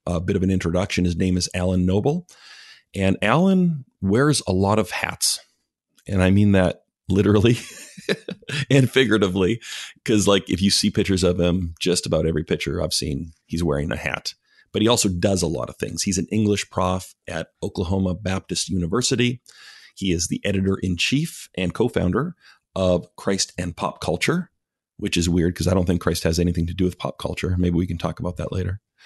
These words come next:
Um, <laughs> he's a speaker and author. His first book, uh, was, uh, uh, is, I should say, d-, titled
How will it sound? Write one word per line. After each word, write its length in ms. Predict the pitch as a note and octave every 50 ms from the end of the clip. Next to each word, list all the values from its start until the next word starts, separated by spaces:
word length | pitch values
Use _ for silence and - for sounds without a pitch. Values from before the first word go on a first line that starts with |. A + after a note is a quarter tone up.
| - - - - - -
Um, 420 | - G#2+ G#2+ G#2 G#2 G#2+ G#2 F#2 - _ _
<laughs> 80 | - -
he's 360 | A2+ F#2+ A2+ A2+ B2+ - -
a 80 | C3
speaker 440 | A#2+ - - - B2+ C3 B2 - B2 G#2+
and 120 | F2+ -
author. 400 | - G#2+ G#2+ A2+ - - C#3+ D#3+
His 200 | C#3+ G#2 G2 F#2
first 340 | - - B2+ B2 B2+ - -
book, 300 | - G#2+ C3 D#3 - - - -
uh, 180 | F#2 F#2+ F#2+ F#2
was, 400 | F#2+ F#2+ G2 F#2 F#2 F2+ - - -
uh, 300 | - F#2+ F2+ F2+ F2+ F2 F2 - - - - - - _ _ - -
uh, 80 | E2+ D#2+ -
is, 320 | - F#2+ F2+ E2+ G2 -
I 100 | - -
should 180 | F#2 - E2+ E2
say, 180 | - E2+ F2 F#2
d-, 360 | F#2 - - - - F2+ - _ _ -
titled 340 | - G2 F#2+ F#2 F#2+ F#2